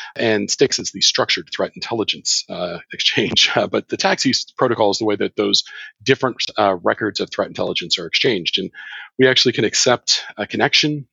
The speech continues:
uh, to a Taxi server, bring in threat intelligence that way. You can also publish data on the graph.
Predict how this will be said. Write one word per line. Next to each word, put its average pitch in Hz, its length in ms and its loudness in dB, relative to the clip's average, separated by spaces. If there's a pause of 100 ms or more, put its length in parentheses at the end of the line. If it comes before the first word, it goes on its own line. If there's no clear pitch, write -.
uh, 98 360 2
to 110 140 -2
a 95 60 -2
Taxi 107 420 -2
server, 160 460 2
bring 123 220 0
in 104 120 -2
threat - 220 -4
intelligence 95 460 -4
that 107 200 2
way. 113 220 0 (420)
You 139 100 0
can 139 80 6
also 143 300 4
publish 131 400 2
data 143 460 2
on 101 380 0
the 98 220 -6
graph. 98 440 2